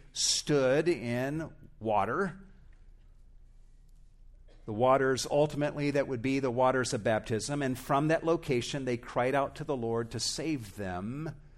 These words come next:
just as Saul of Tarsus is described as doing in Acts twenty-two, and just like people are described as doing on the day of Pentecost in Acts two.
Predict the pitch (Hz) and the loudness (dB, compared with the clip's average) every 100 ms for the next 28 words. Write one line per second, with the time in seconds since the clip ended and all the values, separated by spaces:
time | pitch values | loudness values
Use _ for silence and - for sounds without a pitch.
0 | - - - - - 107 117 135 135 139 | -20 -20 -20 -16 -6 -6 -4 0 0 0
1 | 135 - 131 135 127 - 175 190 - 120 | -2 -2 0 0 -4 -4 -4 -4 -6 -6
2 | - - - 170 117 - 113 - 127 120 | -6 -10 -10 -8 -8 -8 -8 -6 -2 -2
3 | 113 120 - 120 117 117 113 113 113 113 | -2 -6 -6 -6 -4 -4 -2 -2 -4 -6
4 | - 123 110 110 151 147 143 147 - - | -10 -8 -6 -6 -6 -4 -4 -6 -12 -20
5 | - - - - 104 123 120 131 127 120 | -20 -20 -18 -10 -6 -6 -4 0 0 0
6 | - - 120 127 120 113 104 - - 117 | -4 -6 -6 -4 -2 -2 -4 -8 -2 0
7 | 113 110 110 - 110 104 101 98 90 98 | 0 -2 -6 -6 -6 -6 -6 -6 -10 -16
8 | - - - - - 117 101 98 101 98 | -20 -20 -20 -20 -16 -10 -8 -6 -6 -6
9 | - 139 131 107 98 98 - - 107 87 | -6 -10 -6 -6 -6 -8 -14 -14 -12 -10
10 | 87 - - 135 92 65 | -12 -14 -12 -8 -8 -10